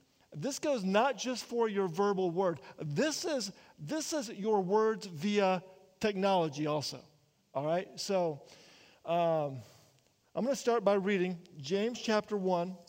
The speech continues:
James, uh, James chapter three, starting at verse one. I'm gonna read through twelve. I'm gonna ask that you follow along as I read.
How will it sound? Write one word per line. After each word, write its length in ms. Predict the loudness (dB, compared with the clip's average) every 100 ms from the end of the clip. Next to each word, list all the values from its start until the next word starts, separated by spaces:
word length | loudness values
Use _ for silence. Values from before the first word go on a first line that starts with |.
| _ _ _ _ _ _ _ -16
James, 460 | -6 -2 -2 -4 -2
uh, 140 | -2
James 320 | 0 0 0 0
chapter 260 | -2 -2
three, 340 | -2 0 0 -2
starting 360 | -2 2 2 0
at 60 |
verse 240 | -2 -2 -2
one. 260 | -4 -2 -2
I'm 100 | -2
gonna 160 | -2
read 220 | -2 -4
through 140 | -6 -10
twelve. 520 | -4 -2 -2 -2 -10 -20 -20 -16
I'm 80 | 0
gonna 160 | 2 4
ask 140 | 2
that 140 | -2 -6
you 60 |
follow 340 | 0 2 2 2
along 240 | 0 0
as 100 | -2
I 80 | -2
read. 320 | -2 -6